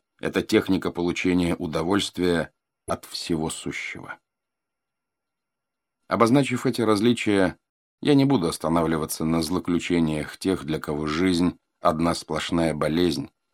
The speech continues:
или движение по врождённой инерции химико-биологического образования, называемого телом. Такая жизнь есть не что иное, как невроз. Чтобы просто жить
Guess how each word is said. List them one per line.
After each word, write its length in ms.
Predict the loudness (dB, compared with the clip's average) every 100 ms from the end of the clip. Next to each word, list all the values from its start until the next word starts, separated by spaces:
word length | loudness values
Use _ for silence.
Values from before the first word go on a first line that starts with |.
| _ _ 0
или 180 | 4 4
движение 640 | 4 2 4 6 6 4
по 160 | 2 0
врождённой 680 | 2 0 0 2 4 4 2
инерции 640 | 0 0 -2 -2 -2 -2
химико-биологического 1500 | 0 2 4 4 0 -2 -2 -2 -2 -4 -4 -6 -4 -2 0
образования, 880 | 0 -2 -4 -2 0 0 0 -4 -8 _ _
называемого 920 | -4 0 2 4 2 2 0 0 -2 -4 _ _ _
телом. 540 | -6 -2 -2 -4 -8 -10 _ _ _ _ _ _ _ _ _ _ _ _ _ _ _ _ -8
Такая 320 | 0 4 4
жизнь 320 | 4 4 4
есть 220 | 2 0
не 100 | -4
что 260 | -4 -4 0
иное, 260 | 2 0
как 240 | -2 -8 -4
невроз. 680 | -4 -4 -10 -14 -16 -20 _ _ _ _ _ _ _ _ _ _
Чтобы 360 | -4 4 4 4
просто 440 | 4 2 0 -2
жить 540 | 0 -2 -2 -8 -20